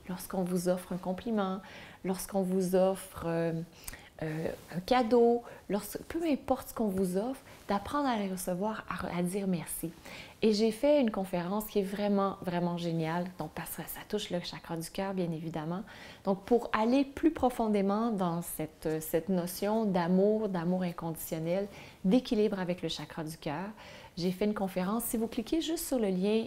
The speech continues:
ici, ou encore si vous êtes sur YouTube, ou encore sur Facebook,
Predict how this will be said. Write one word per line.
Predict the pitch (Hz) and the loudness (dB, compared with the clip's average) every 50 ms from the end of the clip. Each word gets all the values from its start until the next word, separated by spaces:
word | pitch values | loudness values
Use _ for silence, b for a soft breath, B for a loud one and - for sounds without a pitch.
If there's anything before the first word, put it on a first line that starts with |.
| - - | -4 -6
ici, | 180 170 - - - - 214 247 262 - - - - | -8 -6 -6 -6 -4 -2 -2 -2 -4 -6 -8 -4 0
ou | 202 185 | 2 2
encore | 175 170 175 202 190 202 - - | 2 2 0 0 0 0 -2 -4
si | - - 180 | -4 -4 -2
vous | 170 170 | 0 2
êtes | 175 165 - | 0 0 0
sur | - - 170 | -2 -4 -2
YouTube, | 165 165 165 160 - 233 233 214 | 0 0 0 0 0 0 2 2
ou | 220 196 | 2 2
encore | 170 160 - - 180 185 185 | 2 0 0 0 0 0 0
sur | - 180 160 | -2 -4 -4
Facebook, | - - 175 165 165 175 180 196 196 196 | -2 -2 -2 -2 0 0 2 0 0 0